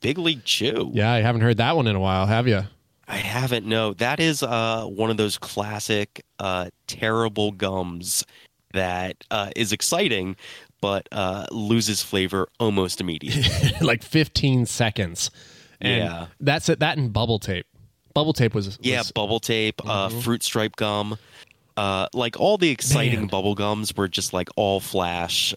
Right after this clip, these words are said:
Speaker 1: uh, no substance.
Speaker 2: What it was like to be a nineties kid. Sheesh. All right.
Speaker 1: Are, are we expanding the brand, uh, to include bubble gum on top of Doctor Pepper?
Speaker 2: Uh,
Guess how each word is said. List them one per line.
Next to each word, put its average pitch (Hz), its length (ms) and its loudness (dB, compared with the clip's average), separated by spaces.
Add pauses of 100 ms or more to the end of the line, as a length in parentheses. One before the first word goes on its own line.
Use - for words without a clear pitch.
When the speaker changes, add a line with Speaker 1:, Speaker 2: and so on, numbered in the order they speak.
Speaker 1:
uh, 87 340 0 (100)
no 95 240 0
substance. - 720 -8
Speaker 2:
What 151 120 6
it 175 40 6
was 131 160 4
like 131 180 0
to 120 80 0
be 120 120 6
a 113 60 4
nineties 135 480 0
kid. 104 400 0 (920)
Sheesh. - 600 4 (840)
All 123 100 4
right. 156 200 4 (920)
Speaker 1:
Are, 131 180 2
are 127 100 2
we 127 120 2
expanding 139 480 0
the 120 80 2
brand, 107 560 0 (100)
uh, 101 340 0
to - 120 0
include 98 420 0
bubble 95 240 0
gum 107 480 -2
on 98 120 -2
top 92 240 -2
of - 40 -6
Doctor 95 300 -4
Pepper? 101 360 -2 (100)
Speaker 2:
Uh, 123 420 4